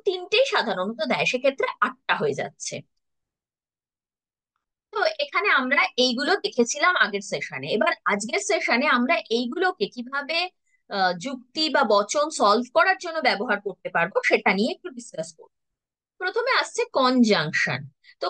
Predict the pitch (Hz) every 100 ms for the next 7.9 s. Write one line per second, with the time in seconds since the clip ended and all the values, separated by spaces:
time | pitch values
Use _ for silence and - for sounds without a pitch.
0 | - 302 294 330 370 403 427 392 277 262
1 | 359 403 427 370 359 339 359 330 381 339
2 | 311 330 349 339 330 359 349 359 339 370
3 | 370 302 262 285 285 339 320 311 277 262
4 | 240 285 294 233 240 - 185 - 180 180
5 | 480 - - _ 381 453 415 415 285 247
6 | 415 440 - 269 - 349 349 359 - 202
7 | 196 208 196 185 185 233 233 370